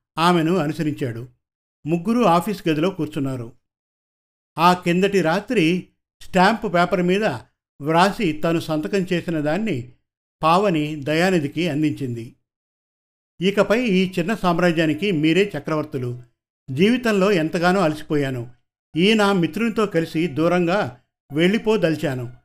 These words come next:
నా కోరికను మన్నించి నా విన్నపాన్ని అంగీకరించండి సార్," చేతులు జోడించింది పావని. దయానిధి తల ఆడించాడు.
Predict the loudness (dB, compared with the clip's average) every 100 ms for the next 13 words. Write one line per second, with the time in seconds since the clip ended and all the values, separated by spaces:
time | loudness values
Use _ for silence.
0 | _ _ 2 4 4 2 0 0 0 2
1 | 2 0 0 0 0 -2 -12 _ _ -2
2 | 2 2 2 -2 0 0 0 -2 -2 -2
3 | -2 0 -2 0 0 -2 -2 -4 -4 -10
4 | _ _ _ -2 2 2 2 0 2 2
5 | 0 -4 -8 -6 -6 -4 -8 -12 -18 _
6 | _ _ -2 2 4 4 2 2 0 0
7 | 0 2 0 -2 -2 -6 -8